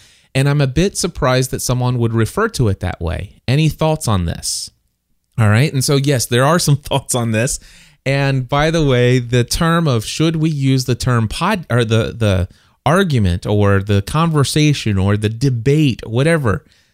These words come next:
of should we use the term podcast or podcasting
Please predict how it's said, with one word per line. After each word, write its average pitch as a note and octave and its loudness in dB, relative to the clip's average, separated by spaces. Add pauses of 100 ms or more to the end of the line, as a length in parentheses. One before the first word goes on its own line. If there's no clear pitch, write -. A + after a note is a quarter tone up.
(140)
of C3 0
should F#3+ 0
we E3 0
use A#2+ 2 (200)
the C3 -2
term G#2+ 0
podcast G#2 -2 (200)
or G2 0
podcasting G2 -2